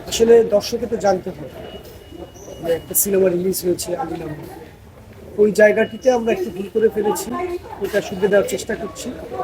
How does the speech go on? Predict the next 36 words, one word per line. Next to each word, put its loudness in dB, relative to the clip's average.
প্রচার 6
প্রচারণার 0
জায়গা 6
আরও 4
স্ট্রং 2
করার 2
চেষ্টা -6
করছি, -4
যেন 6
দর্শক 2
জানে 4
যে 4
আলী 6
নামে 4
একটা -2
সিনেমা 2
রিলিজ -2
হয়েছে -2
বাংলাদেশে। -2
আশা 0
করছি -4
দর্শক 4
সমাগম 0
বাড়বে। -4
অবশ্যই 4
ভালো 8
আসতো, 6
আমরা 6
একটু -4
লেট 4
করে 8
ফেলেছি। -4
প্রথমেই -2
বলেছি 0
যে -2
আমাদের 2